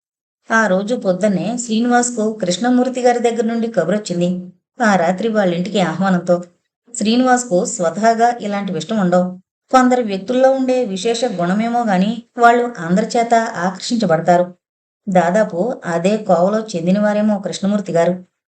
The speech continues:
శ్రీనివాస్ కూడా మామూలుగా నిర్మోహమాటంగా ప్రవర్తించగలిగేవాడే అయినా కృష్ణమూర్తి గారిని మాత్రం ఎక్కువగా ఎదురు చెప్పలేడు. "ఏమయ్యా ఇంత ఆలస్యం? బొత్తిగా ఇండియన్ పంక్చువాలిటీని దాటేస్తున్నావు,"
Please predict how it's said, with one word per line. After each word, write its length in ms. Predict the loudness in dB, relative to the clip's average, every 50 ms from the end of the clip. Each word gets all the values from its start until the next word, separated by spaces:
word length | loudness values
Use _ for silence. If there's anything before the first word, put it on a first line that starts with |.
| _ _ _ _ -14
శ్రీనివాస్ 480 | -8 -2 0 2 2 2 4 2 2 0
కూడా 440 | 0 0 2 2 2 0 -2 -8 -8 -2 0
మామూలుగా 640 | 2 2 2 2 0 0 0 0 0 0 0 0
నిర్మోహమాటంగా 840 | 0 0 -2 0 0 0 0 2 2 0 0 0 -2 -2 -2 0 -2
ప్రవర్తించగలిగేవాడే 1040 | -2 -2 -2 -2 -2 0 -2 -2 -2 0 0 0 0 2 0 2 2 2 2 0 -2
అయినా 300 | -2 -2 -2 -2 -4 -6 -8 _ _ _ _ _ _ -2
కృష్ణమూర్తి 540 | 0 0 0 0 -2 -2 -2 -2 -2 0 2
గారిని 260 | 4 4 4 4 0
మాత్రం 520 | -2 -2 -4 -2 -2 -2 -2 -2 -4 -6 -4
ఎక్కువగా 420 | -6 -4 -2 -2 -2 2 4 2
ఎదురు 280 | 2 2 0 -2 -2 -4
చెప్పలేడు. 580 | -2 -4 -4 -2 0 0 0 0 0 -2 -6 -14 _ _ _ _ _ _ _ _ _ _ _ _ _ _ _ _ _ _ _ -6 -2
"ఏమయ్యా 400 | -2 0 0 0 0 0 0 0
ఇంత 220 | -2 -2 -4 -4
ఆలస్యం? 560 | -2 -2 -2 -4 -2 0 2 2 2 0 -2 0
బొత్తిగా 360 | 2 2 2 2 2 -2 -2 -2
ఇండియన్ 420 | -2 0 0 0 0 0 -2 -4 -2
పంక్చువాలిటీని 560 | -2 -4 -2 -2 0 0 0 0 0 -2 -2
దాటేస్తున్నావు," 760 | 0 -2 -2 -2 -4 -4 -2 0 2 4 4 4 2 0 -6 -10